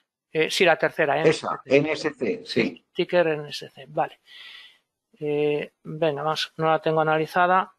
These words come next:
Speaker 1: Eh, mm, está débil, ¿eh? Está débil y además está en un sector, quiero no puedo, industrial.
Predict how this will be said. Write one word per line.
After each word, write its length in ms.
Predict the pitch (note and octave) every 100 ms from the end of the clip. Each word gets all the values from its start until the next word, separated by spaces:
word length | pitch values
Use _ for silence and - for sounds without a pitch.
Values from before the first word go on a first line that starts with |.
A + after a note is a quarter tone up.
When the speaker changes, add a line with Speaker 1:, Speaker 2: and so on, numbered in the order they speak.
| _ -
Speaker 1:
Eh, 600 | D#3 D#3 D#3+ D#3+ D#3+ -
mm, 440 | F3 E3+ D#3+ E3+ D#3+
está 300 | - - G3
débil, 340 | F3+ E3+ D3
¿eh? 220 | D#3+ F#3 - _ -
Está 260 | - F3+
débil 400 | F3+ F3+ G3 G3+ -
y 80 | E3
además 280 | D#3+ F3
está 220 | F3 - F3+
en 80 |
un 60 | F3
sector, 520 | - F3 - F#3 F#3
quiero 200 | F3+ E3
no 140 | E3 E3
puedo, 320 | E3+ E3+ F3
industrial. 840 | D#3+ D#3 - E3 F3+ F3+ F3+ A3